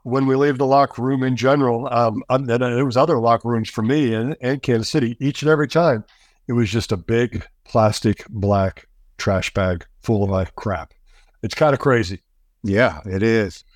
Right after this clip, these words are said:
Speaker 2: But, uh, made us who we were, and, uh, you know, just getting to that point is a, is a huge accomplishment. And for you, man, to, to be able to do what you did for fifteen years, man, not a lot of guys can do that. So, you know, hats off to you as well.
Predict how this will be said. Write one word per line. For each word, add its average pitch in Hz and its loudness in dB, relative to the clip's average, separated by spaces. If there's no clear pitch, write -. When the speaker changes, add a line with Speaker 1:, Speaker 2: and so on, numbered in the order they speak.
Speaker 2:
But, 101 -2
uh, 101 -2
made 139 2
us 143 -2
who 156 0
we 147 2
were, 139 2
and, 117 -2
uh, 113 -2
you 127 -4
know, 107 -2
just 117 -6
getting 123 0
to 131 -2
that 123 0
point 127 -2
is 104 -2
a, 104 -4
is 107 -2
a 98 -2
huge 127 0
accomplishment. 120 -2
And 107 -4
for 104 -8
you, 123 2
man, 113 0
to, 104 -4
to 113 -2
be 113 2
able 110 2
to 107 -2
do 117 2
what 117 -2
you 117 -2
did 113 0
for 95 -10
fifteen 117 0
years, 110 -2
man, 101 -4
not 104 2
a 110 2
lot 113 2
of 113 -2
guys 113 0
can 107 -2
do 113 2
that. 87 -6
So, 90 -4
you 98 -4
know, 90 -2
hats 101 0
off 104 2
to 107 -2
you 107 0
as 87 -4
well. 95 -4